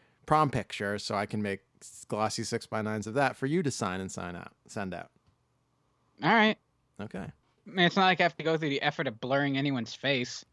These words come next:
Speaker 1: Mm, it's true. Uh, yeah, so, uh, we will be sending out six-by-nine glossies.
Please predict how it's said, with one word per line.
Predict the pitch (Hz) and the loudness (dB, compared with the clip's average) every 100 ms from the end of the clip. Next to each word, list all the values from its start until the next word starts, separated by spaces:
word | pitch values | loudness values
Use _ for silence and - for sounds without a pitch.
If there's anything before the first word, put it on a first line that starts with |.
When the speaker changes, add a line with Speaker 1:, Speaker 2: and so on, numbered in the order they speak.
| _ - | _ -10
Speaker 1:
Mm, | 101 104 107 | -6 -4 -4
it's | 107 | -8
true. | - 135 104 98 _ _ _ _ _ _ _ _ _ _ - - - - - - _ - | -6 -4 -2 -4 _ _ _ _ _ _ _ _ _ _ -20 -20 -20 -20 -20 -20 _ -14
Uh, | 92 104 104 104 104 | -4 -2 0 0 -2
yeah, | 113 113 | -2 -2
so, | - 123 110 110 - | -2 -2 -2 -2 -2
uh, | 117 104 104 120 | 0 0 0 -2
we | 113 143 | 2 6
will | 147 | 6
be | 143 | 6
sending | - 139 135 | 4 2 2
out | 131 120 120 | 2 2 0
six-by-nine | - - 147 - 151 139 127 117 | -6 -4 -4 2 2 4 4 4
glossies. | 113 110 - | 4 4 0